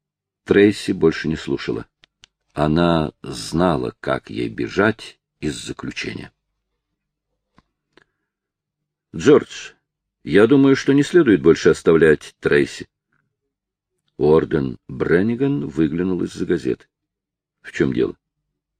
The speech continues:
"Я точно не знаю. У меня такое чувство, что Трейси не любит Эмми. Может быть, она вообще не любит детей?"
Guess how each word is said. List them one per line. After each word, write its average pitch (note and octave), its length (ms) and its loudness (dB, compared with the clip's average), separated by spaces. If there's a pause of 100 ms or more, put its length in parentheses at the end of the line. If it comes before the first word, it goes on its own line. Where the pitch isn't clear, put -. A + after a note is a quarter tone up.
(360)
"Я G2 280 2
точно B2 340 0
не D3 120 0
знаю. A2 480 -2 (240)
У G#2 60 0
меня B2+ 200 6
такое C3+ 280 6
чувство, F#3 400 2
что E3 240 4
Трейси D3 580 4
не D3 220 6
любит D3+ 560 0
Эмми. E2 380 2 (840)
Может F2+ 200 2
быть, G2+ 160 2
она F#2 380 2
вообще F2 360 2
не F3+ 100 4
любит D2 300 0
детей?" D2 460 -2